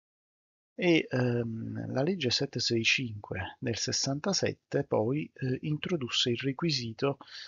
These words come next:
della presenza delle opere di urbanizzazione primaria ai fini dell'edificabilità.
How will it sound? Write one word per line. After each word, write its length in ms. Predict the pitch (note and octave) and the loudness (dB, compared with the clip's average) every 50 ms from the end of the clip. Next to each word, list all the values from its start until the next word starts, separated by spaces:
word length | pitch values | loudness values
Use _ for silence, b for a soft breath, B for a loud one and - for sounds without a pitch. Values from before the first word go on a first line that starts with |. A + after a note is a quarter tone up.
| B B | B B
della 240 | - C3+ B2+ C3+ C3 | -2 0 2 2 2
presenza 480 | - - - - - C3 B2+ - B2+ | 2 2 2 2 2 0 0 0 0
delle 240 | B2 B2 A#2+ B2+ C3+ | 0 2 2 4 4
opere 380 | C3 B2 B2 B2 C3+ B2+ B2 A#2 | 4 4 4 4 4 2 4 4
di 100 | A2 A#2 | 2 2
urbanizzazione 800 | A#2 A2+ - A#2+ A2+ A2+ A#2 A2+ A#2+ A#2 - - E3+ D#3 C3+ A2+ | 0 0 0 -2 -2 0 0 0 0 2 2 2 2 2 2 2
primaria 680 | - - B2+ C3+ A#2+ G2 F2+ F#2+ G2+ A#2+ C3 C3 - _ | 0 0 0 0 0 0 0 0 2 2 2 2 0 _
ai 160 | - D3 D3+ | -2 -2 -2
fini 280 | - - A#2 A#2 A#2 A#2 | -2 -2 -2 -2 -2 0
dell'edificabilità. 1160 | A#2 A2 A2 A#2 A#2+ A#2 A2+ - B2 A2+ - A2 G#2 A#2 A2+ G#2 G#2 G2+ - G2 F2+ - | 0 0 -2 -2 -2 -2 -4 -4 -4 -2 -2 -4 -2 -2 -4 -4 -4 -2 0 -2 -2 -2